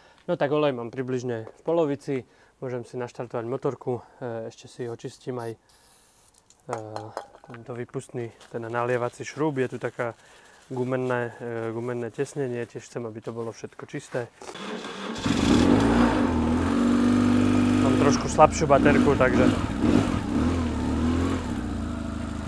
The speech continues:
motor stačí nechať chvíľku pobehať, aby sa, e, rozbehol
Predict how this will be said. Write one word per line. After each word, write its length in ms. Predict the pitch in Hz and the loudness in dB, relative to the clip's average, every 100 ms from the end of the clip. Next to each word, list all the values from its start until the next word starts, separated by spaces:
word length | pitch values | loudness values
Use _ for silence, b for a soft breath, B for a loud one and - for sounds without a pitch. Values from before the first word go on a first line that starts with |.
| - - - - - - - - - - - - - - - - | -8 -8 -8 -8 -8 -8 -8 -8 -6 -6 -6 -8 -8 -8 -8 2
motor 240 | 175 185 | 8 8
stačí 320 | 147 165 - 151 | 8 4 6 6
nechať 320 | 160 156 - | 8 6 4
chvíľku 320 | 165 156 - | 6 6 6
pobehať, 480 | 151 143 156 160 - | 6 10 12 10 10
aby 240 | 139 131 | 2 2
sa, 480 | 131 143 135 131 127 | 0 4 6 6 4
e, 960 | - - 131 123 123 123 127 - - 139 | -2 -6 -2 -2 0 0 -2 -4 -8 -2
rozbehol 480 | 139 131 151 139 | -2 4 6 6